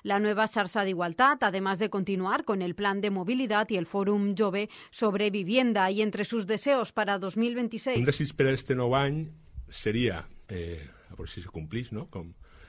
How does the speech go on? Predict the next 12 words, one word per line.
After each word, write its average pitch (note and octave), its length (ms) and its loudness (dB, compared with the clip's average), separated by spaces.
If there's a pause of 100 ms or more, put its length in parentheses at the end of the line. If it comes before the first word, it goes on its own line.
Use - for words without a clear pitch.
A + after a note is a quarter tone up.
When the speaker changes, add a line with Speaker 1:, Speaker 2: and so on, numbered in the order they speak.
(400)
Speaker 2:
com F#2+ 200 -6
el, F#2+ 120 -8 (100)
el, F2+ 280 -10
el F#2+ 120 -10
de F2+ 60 -10
l'any F2+ 140 -10
passat, - 360 -6 (320)
que G2+ 140 2
estos G#2+ 240 0
projectes G#2 560 0
vagin F2+ 280 -6
avant, C#3+ 360 0